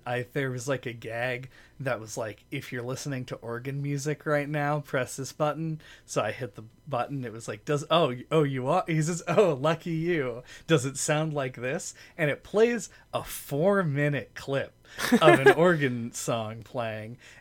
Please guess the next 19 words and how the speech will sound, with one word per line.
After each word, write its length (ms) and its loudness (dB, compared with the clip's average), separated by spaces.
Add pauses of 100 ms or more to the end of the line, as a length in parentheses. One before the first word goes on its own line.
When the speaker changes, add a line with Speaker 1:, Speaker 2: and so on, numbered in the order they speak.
Speaker 1:
and 220 0
then 280 0
it 120 -4
goes, 260 0
"Is 300 2
that 280 4
the 100 0
music 440 0
you're 120 -4
listening 480 -6
to? 280 -8 (300)
A-, 200 -2
yes 340 0
or 120 -4
no?" 420 -2 (280)
And 100 -10
I 80 -2
said, 260 -8
"Yes." 520 -4